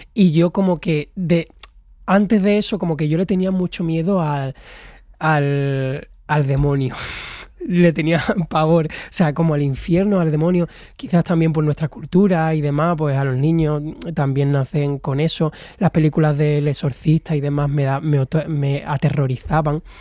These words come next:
Em, y entonces cuando descubrí Angermen,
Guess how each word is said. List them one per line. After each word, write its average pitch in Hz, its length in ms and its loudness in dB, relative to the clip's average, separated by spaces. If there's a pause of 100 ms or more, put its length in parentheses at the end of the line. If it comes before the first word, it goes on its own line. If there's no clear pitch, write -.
(600)
Em, 156 720 2 (720)
y 190 140 4
entonces 185 380 0
cuando 170 280 0
descubrí 156 480 -2
Angermen, 202 720 0